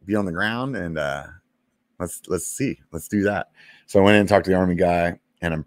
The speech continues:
pretty sure that originally when I went in there, I was like,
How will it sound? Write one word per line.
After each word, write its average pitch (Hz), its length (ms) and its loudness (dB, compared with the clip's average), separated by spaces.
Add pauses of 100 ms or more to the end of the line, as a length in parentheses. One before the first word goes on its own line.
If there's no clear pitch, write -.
pretty 156 400 6
sure 101 580 6 (440)
that 87 420 2
originally 117 480 4
when 107 120 0
I 95 80 0
went 92 180 0
in 90 120 -2
there, 87 160 0
I 78 80 -4
was 76 140 -10
like, - 100 -16